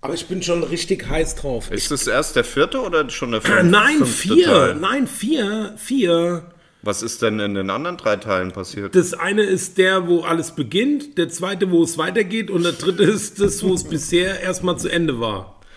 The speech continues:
Speaker 1: Hast du die nicht <laughs> gesehen, die drei? Das war The Revolution und dann war nochmal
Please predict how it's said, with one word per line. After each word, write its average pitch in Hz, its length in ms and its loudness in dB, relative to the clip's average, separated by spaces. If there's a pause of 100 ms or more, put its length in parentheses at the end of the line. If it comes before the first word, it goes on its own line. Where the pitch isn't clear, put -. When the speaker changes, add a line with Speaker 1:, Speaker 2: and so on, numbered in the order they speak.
(1080)
Speaker 1:
Hast 156 220 0
du 180 60 -4
die 175 120 0
nicht 208 240 -2
<laughs> - 0 -
gesehen, 180 560 -2 (100)
die 190 120 -10
drei? - 460 -14 (560)
Das 151 200 -6
war 170 540 -2
The 147 80 -4
Revolution 156 1300 2
und 165 320 -4
dann 160 160 -4
war 160 120 -4
nochmal 151 380 -4